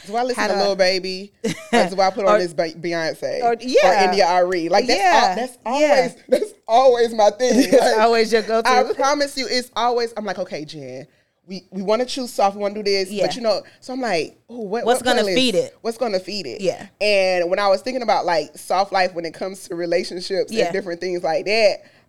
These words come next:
Speaker 1: um, I'd be like, "You know what? Let me listen to some smooth R and B just to
Speaker 2: Yeah.
Speaker 1: kinda, like, soften myself up
Speaker 2: Mm-hmm,
Speaker 1: some." But then
Speaker 2: mm-hmm.
Speaker 1: I'd be like,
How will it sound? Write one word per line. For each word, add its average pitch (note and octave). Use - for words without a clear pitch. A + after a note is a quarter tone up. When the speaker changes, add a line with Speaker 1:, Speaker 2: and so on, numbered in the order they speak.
Speaker 1:
um, E3+
I'd G#3
be G#3
like, F#3+
"You B3
know B3
what? A3+
Let A3
me G4
listen C4+
to G#3
some G3+
smooth F#3+
R D#3
and D3+
B D3
just B4+
to -
Speaker 2:
Yeah. F#3+
Speaker 1:
kinda, F3+
like, D#3+
soften E3
myself D#3
up D#3+
Speaker 2:
Mm-hmm, C4+
Speaker 1:
some." D3+
But G3+
then F#3
Speaker 2:
mm-hmm. F#3+
Speaker 1:
I'd F3+
be E3+
like, C3